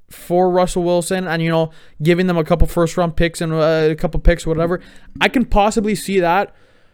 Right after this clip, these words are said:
It'd make a lot more sense than, say, like, a Mitch Trubisky for Russell,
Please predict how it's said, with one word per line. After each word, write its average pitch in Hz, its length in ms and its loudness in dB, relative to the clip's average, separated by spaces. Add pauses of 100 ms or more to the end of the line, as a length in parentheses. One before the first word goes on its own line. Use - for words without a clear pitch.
(840)
It'd 196 160 4
make 226 240 4
a 240 60 6
lot 202 260 4
more 202 200 2
sense 180 600 -2 (380)
than, 170 340 0
say, 170 220 0
like, 170 140 0
a 156 40 2
Mitch 160 340 0
Trubisky 160 540 -4
for 151 220 -4
Russell, 147 360 -2